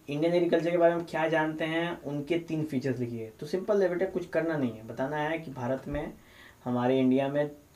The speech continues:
लगभग कृषि प्रधान देश है, यानी agriculture based land है और यहाँ पे टू थर्ड of its population agriculture में activity में behave करता है, यानी कि जितना भी हमारा पॉपुलेशन है उसका टू by three agriculture एक्टिविटीज में इन्वॉल्व है,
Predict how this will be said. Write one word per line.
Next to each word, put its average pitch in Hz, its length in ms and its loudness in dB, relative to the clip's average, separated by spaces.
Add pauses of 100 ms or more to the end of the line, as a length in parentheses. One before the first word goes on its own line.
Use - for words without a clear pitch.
लगभग 131 460 2 (120)
कृषि 127 200 -2
प्रधान 143 320 -2
देश 143 260 -2
है, 175 140 -4
यानी 131 140 2
agriculture 131 560 2
based 147 260 2
land 139 220 -2
है 156 160 -6 (480)
और 127 120 2
यहाँ 131 340 0
पे 165 100 0 (160)
टू 180 200 -2 (140)
थर्ड 165 440 6 (420)
of 147 200 0
its 165 200 -4
population 143 500 0 (400)
agriculture 131 520 2
में 135 80 2
activity 131 260 -2
में 127 120 2
behave 117 300 -2
करता 113 220 -10
है, 117 60 -4
यानी 127 140 2
कि 127 120 0
जितना 127 260 -4
भी 147 60 0
हमारा 151 200 0
पॉपुलेशन 135 580 -2
है 127 120 -2 (600)
उसका - 220 -2
टू 147 240 -6
by 147 300 4
three 135 140 -2 (540)
agriculture 143 680 2
एक्टिविटीज 131 500 -2
में 135 100 0
इन्वॉल्व 117 420 -2
है, 110 60 -12